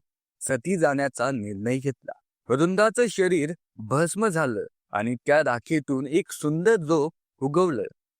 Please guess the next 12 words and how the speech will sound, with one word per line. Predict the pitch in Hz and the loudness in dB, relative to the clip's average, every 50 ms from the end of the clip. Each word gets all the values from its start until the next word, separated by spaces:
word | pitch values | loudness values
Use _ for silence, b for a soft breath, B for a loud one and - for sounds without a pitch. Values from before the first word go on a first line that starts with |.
| _ _ _ _ _ | _ _ _ _ _
याच | 98 98 110 120 135 147 - 156 | -8 0 2 2 2 2 2 0
रोपाला | 143 135 135 127 - 147 143 123 117 131 | 0 0 0 2 2 2 2 4 2 0
भगवंताने | 135 127 120 127 120 123 131 151 165 175 160 175 160 143 127 117 139 156 _ _ _ _ _ _ _ - | 0 -2 -4 -6 -4 -2 -2 -2 -2 0 0 0 0 0 0 -4 -6 -8 _ _ _ _ _ _ _ 0
प्रेमाने | 147 151 147 156 180 196 208 185 151 160 | 2 2 2 2 2 0 0 0 -2 -4
तुळस | 165 - _ - 160 156 170 196 185 131 - - - _ _ - | -6 -8 _ 2 4 4 4 4 2 0 -4 -8 -16 _ _ -6
हे | 165 190 | -4 -4
नाव | 180 147 123 117 131 147 | -4 -2 -2 -2 -2 -4
दिलं. | 156 156 156 139 107 85 - _ _ _ _ _ _ _ _ - | -6 -8 -8 -8 -8 -8 -12 _ _ _ _ _ _ _ _ -8
भगवंताने | 117 120 135 147 147 151 180 214 220 208 - 226 226 226 233 233 | -4 0 2 2 2 4 2 2 2 4 2 2 2 2 0 0
तुळशीला | - - 160 151 143 135 - - 185 175 202 196 | 0 2 2 2 2 0 0 -2 -2 0 0 0
वरदान | 170 127 120 131 120 123 131 156 170 185 196 180 | 0 0 0 -2 -2 0 0 0 0 0 0 0
दिलं, | 170 151 135 127 135 | 0 0 2 0 0